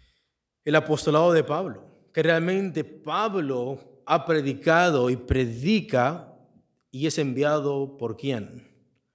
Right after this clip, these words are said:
Por Cristo. Él es un apostelo, es un enviado de Cristo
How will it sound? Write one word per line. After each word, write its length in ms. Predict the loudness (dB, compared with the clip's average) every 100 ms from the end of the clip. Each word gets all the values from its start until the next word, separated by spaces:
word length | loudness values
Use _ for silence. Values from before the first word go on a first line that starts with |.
| _ _ _ _
Por 180 | -20 -14
Cristo. 560 | -6 -4 -4 -10 -16 -20 _ _ -2
Él 220 | 2 2
es 120 | 0
un 120 | -2
apostelo, 760 | -4 -4 -8 -6 0 0 0 -4
es 140 | -4
un 100 | -2
enviado 720 | -2 -2 -4 0 0 2 0
de 840 | -2 -2 2 4 2 -2 -16 -20 _
Cristo 880 | -6 -4 -2 -4 -6 -12 -20 -20